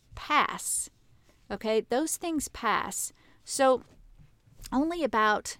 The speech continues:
so we're up to, let's say that we're up to, I'm gonna say to fifty plus eight. I'm gonna say eight percent of life conditions, fifty-eight percent. That means we have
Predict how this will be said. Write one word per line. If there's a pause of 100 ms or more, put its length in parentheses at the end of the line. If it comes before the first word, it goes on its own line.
(100)
so
we're
up
to,
let's
say
that
we're
up
to, (160)
I'm
gonna
say
to (260)
fifty
plus (500)
eight.
I'm
gonna
say
eight
percent
of
life
conditions,
fifty-eight
percent. (420)
That
means
we
have